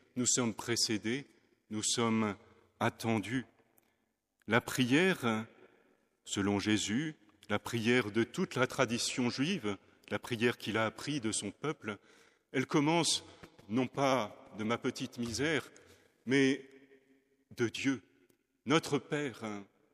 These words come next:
La prière par excellence, pour les Juifs, ce sont les berakot, les bénédictions. Et c'est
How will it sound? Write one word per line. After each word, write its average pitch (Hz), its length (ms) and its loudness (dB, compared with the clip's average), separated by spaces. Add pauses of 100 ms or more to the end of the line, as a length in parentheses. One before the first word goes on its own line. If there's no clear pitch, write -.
(640)
La 123 80 2
prière 160 320 0
par 127 180 0
excellence, 139 640 0 (420)
pour 113 140 0
les 117 100 6
Juifs, 151 320 -2
ce 120 140 -2
sont 123 260 0
les 110 140 0
berakot, 117 580 0 (540)
les 107 100 -2
bénédictions. 131 760 0 (1400)
Et 120 140 2
c'est 117 440 2